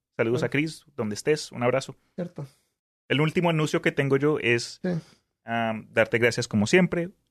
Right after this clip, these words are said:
Speaker 1: Rico, ah, me gustaría de pronto poder organizar un episodio desde cero para presentarlo similar a lo que hizo el Chris con el del caso ese de, de Virginia.
Speaker 2: Sí.
Speaker 1: Ah, y si me das tiempo, pues de pronto hasta
Speaker 2: Sí,
Speaker 1: sale,
Speaker 2: dale.
Speaker 1: salgo un poco más preparado. Pero esta vez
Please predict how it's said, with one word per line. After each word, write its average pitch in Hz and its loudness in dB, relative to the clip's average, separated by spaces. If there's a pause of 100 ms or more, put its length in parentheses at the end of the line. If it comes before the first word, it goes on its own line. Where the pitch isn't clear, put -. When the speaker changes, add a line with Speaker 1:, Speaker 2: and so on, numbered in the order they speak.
Speaker 1:
Rico, 156 -2
ah, 107 2
me 113 2
gustaría 120 0
de 139 4
pronto 127 0
poder 110 4
organizar 131 2
un 107 2
episodio 110 0
desde 113 0
cero 101 -2
para 117 -2
presentarlo 107 -2
similar 110 0
a 110 2
lo 117 -2
que 123 -6
hizo 104 -4
el 107 -4
Chris 120 -6
con 120 -2
el 104 -6
del 98 -4
caso 104 -2
ese 120 0
de, 104 2 (260)
de 104 0
Virginia. 139 2 (540)
Speaker 2:
Sí. 175 -10 (320)
Speaker 1:
Ah, 95 -2
y 123 -2
si 123 0
me 113 4
das 110 4
tiempo, 127 -4
pues - -4
de 117 0
pronto 101 -4
hasta 107 -6
Speaker 2:
Sí, 165 -2
Speaker 1:
sale, 98 2
Speaker 2:
dale. - -14
Speaker 1:
salgo 120 0
un 123 6
poco 135 0
más 123 0
preparado. 98 0
Pero 104 0
esta 117 0
vez 113 6